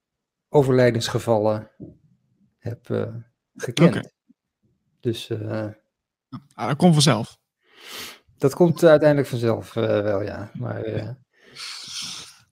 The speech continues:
Speaker 2: Oké. Ehm, zullen we volgen, zullen we doorgaan met het volgende nieuwsbericht?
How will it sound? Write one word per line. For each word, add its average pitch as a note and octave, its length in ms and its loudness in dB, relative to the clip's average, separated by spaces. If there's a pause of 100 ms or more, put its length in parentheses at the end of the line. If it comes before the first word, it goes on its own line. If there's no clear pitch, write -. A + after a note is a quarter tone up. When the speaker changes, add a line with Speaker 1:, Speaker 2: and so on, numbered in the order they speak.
Speaker 2:
Oké. D#3 380 4 (360)
Ehm, G3 640 10 (720)
zullen G#3 220 8
we - 60 -2
volgen, G3+ 340 6
zullen G3+ 200 6
we G3 60 8
doorgaan G#3 180 8
met G3+ 100 8
het G3+ 120 0
volgende F#3 380 8
nieuwsbericht? F#3 580 2